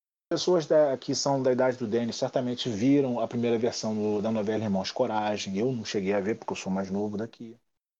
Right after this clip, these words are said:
Ele era o João Coragem, então aquele outro, um baita ator. O Denis viu o lançamento do, do filme Independência ou Morte, setenta e dois, que ele é dessa época.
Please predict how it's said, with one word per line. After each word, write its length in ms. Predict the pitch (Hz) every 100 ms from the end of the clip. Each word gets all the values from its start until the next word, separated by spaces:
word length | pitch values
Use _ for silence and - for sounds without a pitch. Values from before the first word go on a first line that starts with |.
| _ _ _ _ _ _ _ _ _ _ _ _ _ _ -
Ele 220 | 208 208
era 120 | 208
o 80 | 196
João 240 | 175 92
Coragem, 680 | - 117 98 117 233 220 95
então 140 | 98 95
aquele 180 | 95 113
outro, 160 | 98
um 100 | 104
baita 540 | 87 - 226 131 123 -
ator. 380 | - 98 110 98 208
O 160 | -
Denis 380 | 185 226 262 98
viu 320 | 92 90 139
o 100 | 131
lançamento 600 | 113 120 - 95 110 110 101
do, 400 | 98 95 90 - - - _ _ -
do 60 | 107
filme 460 | - 117 117 113
Independência 600 | 104 120 120 104 120 -
ou 60 | 107
Morte, 300 | 101 117 -
setenta 400 | - - 98 131
e 20 |
dois, 260 | 113 107 110
que 120 | 117
ele 160 | 104 104
é 100 | 117
dessa 300 | 92 123 123
época. 400 | 113 110 -